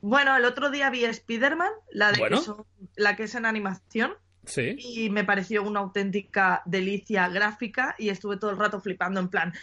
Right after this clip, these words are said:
Speaker 1: "No puede ser tan bonita, no puede ser tan bonita, no puede ser tan bonita". Me pareció preciosa, pero no el guión, sino cómo se veía, y eso fue lo que disfruté, la verdad. Y ya
Speaker 2: Bueno,
Speaker 1: no
Speaker 2: pues
Speaker 1: sé decir
Speaker 2: no,
Speaker 1: más.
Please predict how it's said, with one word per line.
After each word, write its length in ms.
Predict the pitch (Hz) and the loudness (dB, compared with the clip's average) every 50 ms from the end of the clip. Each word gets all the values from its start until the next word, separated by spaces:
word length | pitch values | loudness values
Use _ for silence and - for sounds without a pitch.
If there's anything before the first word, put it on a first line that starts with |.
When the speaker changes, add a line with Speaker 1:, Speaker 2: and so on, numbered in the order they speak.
| - - | -12 -4
Speaker 1:
"No 120 | - 208 185 | -2 0 2
puede 160 | 208 220 214 | 4 2 2
ser 160 | 214 226 208 | 2 0 0
tan 160 | 190 202 202 | 0 0 2
bonita, 280 | 196 190 196 190 185 185 | 2 2 0 0 0 0
no 100 | 180 185 | -2 -2
puede 140 | 190 220 208 | -2 -2 -2
ser 120 | 214 196 | -2 0
tan 120 | 190 202 202 | 0 2 2
bonita, 260 | 190 190 190 185 175 | 2 2 2 2 0
no 120 | 180 185 | 0 0
puede 100 | 190 208 190 | 0 0 0
ser 120 | 214 214 | 2 2
tan 120 | - 196 | 2 2
bonita". 280 | 190 185 190 185 185 180 | 4 2 4 4 2 2
Me 80 | 180 175 | 2 0
pareció 420 | - 185 165 - 214 214 214 - _ | -2 -4 0 0 0 0 0 -2 _
preciosa, 720 | - 202 190 175 - - 208 214 233 - 302 302 311 - | 0 2 2 0 0 2 2 2 2 2 2 0 2 2
pero 160 | - 214 214 | 2 2 4
no 220 | 208 214 220 233 226 - | 4 2 0 -2 0 0
el 100 | 214 214 | 0 2
guión, 340 | 214 220 247 269 214 190 | 2 0 0 0 -2 -4
sino 360 | 165 - 190 185 185 180 175 - - - - - - _ | -4 -2 0 0 0 0 -2 -4 -10 -18 -20 -20 -8 _
cómo 200 | - 220 220 233 | 2 2 4 4
se 100 | 226 240 | 2 0
veía, 300 | 202 196 202 226 285 294 - | 0 0 2 2 0 0 2
y 100 | 202 202 | 2 2
eso 180 | 190 190 196 175 | 2 2 -2 -4
fue 140 | - 185 175 | -2 -2 -2
lo 100 | 175 170 | 0 0
que 80 | 170 165 | 0 0
disfruté, 400 | 165 156 - - 160 160 196 202 | 0 0 -2 -6 -4 -2 -2 -2
la 100 | 196 156 | -2 -2
verdad. 260 | 160 165 175 185 - _ _ - | -2 -2 -2 -2 -4 _ _ -2
Y 160 | 175 202 185 | 0 2 4
ya 0 | |
Speaker 2:
Bueno, 200 | 180 175 175 185 | 4 4 4 4
Speaker 1:
no 40 | 180 | 4
Speaker 2:
pues 140 | 170 147 | 2 0
Speaker 1:
sé 80 | 131 170 | 0 -2
decir 180 | 110 - 175 - | -2 -2 -2 -2
Speaker 2:
no, 40 | |
Speaker 1:
más. 220 | 175 180 180 - | 0 -2 -2 -4